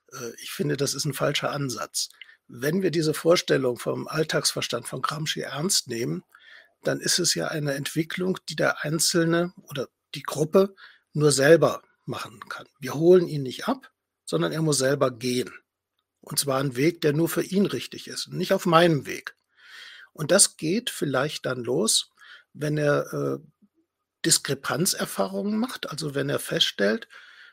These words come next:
dass das, was er an ritualisierten, geübten Praxen hat, irgendwie nicht mehr klappt. Oder dass die Vorstellungen, die er sich von der Sache macht, doch nicht zutreffen, dass er da auf ein Problem stößt.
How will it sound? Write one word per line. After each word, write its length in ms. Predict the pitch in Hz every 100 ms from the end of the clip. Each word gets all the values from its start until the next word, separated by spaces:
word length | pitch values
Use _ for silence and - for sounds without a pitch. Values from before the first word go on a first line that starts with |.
| _
dass 220 | 151 147
das, 340 | 156 185 - -
was 180 | 151 -
er 340 | - 151 143
an 280 | 156 127 123 _ _ _ _ _ _ _ _ -
ritualisierten, 1160 | 131 180 196 185 170 160 139 165 214 - 185
geübten 600 | 151 165 196 208 - 143
Praxen 500 | - 139 - - 208
hat, 340 | 175 202 - - _ - - - _ _
irgendwie 400 | - 185 185 185
nicht 200 | 175 -
mehr 120 | 170
klappt. 520 | 156 - 139 - - - _ _ _ _ _
Oder 420 | - 156 165 160
dass 320 | 151 156 -
die 360 | - 151 147 147 - _ - - - - _
Vorstellungen, 880 | - 180 220 - 165 143 135 123 120
die 140 | 135
er 100 | 135
sich 140 | 127 -
von 140 | 143
der 100 | 135
Sache 260 | 131 143 170
macht, 440 | 156 151 - -
doch 200 | - 151
nicht 220 | 175 160 -
zutreffen, 500 | 185 165 - - 131
dass 120 | 127
er 80 | 127
da 140 | 143
auf 240 | 131 -
ein 80 | 165
Problem 440 | - 143 143 151 156
stößt. 440 | - 113 -